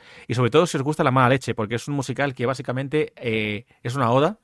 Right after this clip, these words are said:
una oda y una, eh, una, eh, celebración del hijoputismo. Es como, cuanto más cabrón eres, mejor te van a salir las cosas.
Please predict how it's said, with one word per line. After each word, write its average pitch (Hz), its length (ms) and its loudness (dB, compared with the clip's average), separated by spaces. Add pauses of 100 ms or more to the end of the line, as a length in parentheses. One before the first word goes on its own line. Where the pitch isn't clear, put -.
(180)
una 120 240 -2
oda 131 260 2
y 120 100 0
una, 120 240 0
eh, 110 200 0
una, 117 580 -2 (580)
eh, 110 600 -2 (440)
celebración 127 680 2 (320)
del 139 720 4
hijoputismo. 120 800 -2 (1200)
Es - 160 -2
como, 127 300 0
cuanto 131 300 0
más 175 180 2
cabrón 147 340 2
eres, 165 360 -4
mejor 139 340 -2
te 131 100 -4
van 123 120 2
a - 20 -4
salir 113 200 -4
las 101 140 -8
cosas. - 420 -16